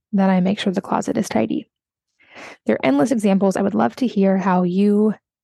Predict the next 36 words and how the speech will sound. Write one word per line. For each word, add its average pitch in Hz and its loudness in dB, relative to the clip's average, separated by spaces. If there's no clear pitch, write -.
will 202 0
implement 226 0
habit 240 -4
stacking 214 -2
or 185 2
how 185 -2
you 185 -2
have, 214 -2
if 285 0
you 220 -2
already 202 0
have, 202 -2
or 214 2
any 262 0
tips 285 -2
you 320 2
have 202 0
for 196 0
creating 190 0
new 180 0
habits 185 -8
and 190 2
getting 190 2
them 202 2
to 196 -4
stick. - -6
But 220 2
I 226 2
leave 233 0
you 247 2
today 285 0
with 214 0
the 226 0
words 202 2
of 202 0
Aristotle, 214 0